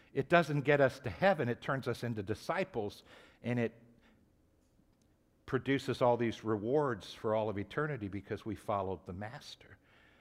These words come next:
And it keeps our Christianity alive and grows us when we begin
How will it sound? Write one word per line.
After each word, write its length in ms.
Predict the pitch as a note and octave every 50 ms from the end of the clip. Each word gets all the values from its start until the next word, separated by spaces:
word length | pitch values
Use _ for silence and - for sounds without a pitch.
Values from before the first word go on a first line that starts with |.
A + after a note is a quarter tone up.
| _ _ _ _ _ -
And 140 | A2 A2+ A2+
it 140 | G#2+ -
keeps 280 | - - D3+ C3+ - -
our 120 | B2+ A2+
Christianity 920 | - - - C#3 - - - A#2 A2 A2 A2+ B2 C3+ C3 A2+ G2+ A2 G2+
alive 600 | G2 F#2 F#2+ G2 A2 A#2+ C3 C3 B2+ A#2+ A2 G2
and 220 | G2+ F#2+ F#2+ F2+ D#2+
grows 480 | - G2+ A2 A#2+ C3+ D3+ D#3 C3 -
us 360 | A2 F#2+ F2 - - - - - _ - - - - - - _ -
when 140 | G2+ G2 G2+
we 120 | G2+ A2
begin 340 | G#2 G2+ F#2 - G2 F#2